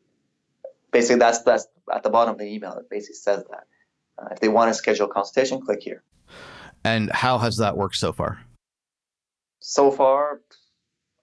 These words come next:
Speaker 1: I don't know if they came from the email or if they came from a website, but I've had maybe two or three or four people mentioning it. And it was more, uh, people saying something like, uh, "Just give me more information about C B T C." It wasn't like, "Let's talk."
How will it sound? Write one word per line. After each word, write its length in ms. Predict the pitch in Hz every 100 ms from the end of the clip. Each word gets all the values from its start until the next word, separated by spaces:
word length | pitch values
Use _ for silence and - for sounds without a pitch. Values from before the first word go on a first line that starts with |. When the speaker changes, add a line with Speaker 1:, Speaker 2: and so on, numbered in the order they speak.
| -
Speaker 1:
I 40 |
don't 100 | 120
know 60 | 127
if 80 |
they 80 | 117
came 240 | 95 123 120
from 140 | 110
the 160 | 107 -
email 380 | 123 127 131 135
or 180 | - 104
if 80 |
they 80 | 104
came 240 | 104 107 107
from 140 | 104
a 80 | 95
website, 460 | 107 107 - 113
but 140 | 110 98
I've 120 | 98
had 160 | 104 104
maybe 380 | 104 104 95 - _ _ _ _
two 180 | - 139
or 240 | 120 113
three 240 | - 117 117
or 100 | 104
four 460 | - 110 107 104 - _ _
people 240 | 117 113
mentioning 400 | 98 113 117 127
it. 60 | 131
And 100 | 107
it 60 |
was 120 | 104 101
more, 500 | 110 110 107 104 - _ _ _ _ _ - -
uh, 120 | - - -
people 260 | - -
saying 520 | 104 107 104 104 104 98
something 300 | 107 107 98
like, 340 | 98 95 - -
uh, 280 | - 90 -
"Just 240 | 123 117 -
give 140 | 135
me 100 | 123
more 200 | 113 110
information 440 | 107 104 104 104
about 120 | 104 98
C 160 | 107
B 100 | 95
T 140 | 95 98
C." 200 | - 98
It 100 | 98
wasn't 280 | 104 104
like, 180 | 98 95
"Let's 180 | 107 107
talk." 360 | - 104 95